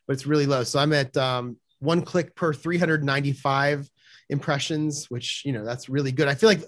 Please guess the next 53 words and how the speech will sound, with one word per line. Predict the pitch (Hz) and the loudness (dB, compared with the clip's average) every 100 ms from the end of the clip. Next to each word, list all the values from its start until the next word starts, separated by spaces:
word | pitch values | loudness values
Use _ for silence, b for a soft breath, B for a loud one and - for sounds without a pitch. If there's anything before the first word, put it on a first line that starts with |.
| - | -10
with | 143 | -4
something | 175 143 | -4 -2
like | 160 143 127 | -2 -2 0
that, | 143 135 127 _ b b b _ | 0 0 -4 _ b b b _
um, | 123 127 120 120 113 - _ | -4 -2 -2 -4 -8 -12 _
the, | 127 139 127 | -4 -4 -2
the, | 139 135 - 131 | -2 -2 -8 -6
the, | 135 - | -6 0
the | 147 | 2
longer | 143 165 175 | 4 4 6
I | 170 | 4
just | 147 127 | 2 0
let | 156 | -2
it | 135 | -2
sit | - - 147 | -2 -4 0
there, | 147 131 123 117 - | 2 2 0 -2 -2
it | 156 | -2
will | 151 170 160 | 4 6 6
actually | 143 139 - 135 | 4 2 -2 -2
make | 131 123 | -2 -2
sales | - 131 127 123 123 127 | -4 -2 -2 -2 -4 -6
and | |
it'll | 120 127 131 | -6 -4 -2
make | 135 139 | -2 -2
them. | 135 123 B - | -4 -4 B 0
I | |
mean, | 160 180 | 4 4
I | |
feel | 175 233 | 8 6
like | - | 6
the | - | 0
click | - 240 | 2 2
rate | 220 143 | 2 -2
is | 131 | -2
pretty | - 139 | -4 -4
good. | 131 | -4
So | 127 | 0
I | 135 | 2
wonder | 143 147 | 2 2
if | 147 | 0
the | |
sales | 127 - 143 151 | -4 0 0 2
rate | 139 131 | 0 0
of, | 127 123 b b - | -4 -6 b b -4
what | 156 | 0
was | 165 | 0
it? | 165 | 0
It | |
was | 139 131 | -2 -4
one | 139 160 | 0 2
out | 170 165 | 4 4
of | 147 | 2
every | 143 143 147 143 143 | 0 0 -2 0 -2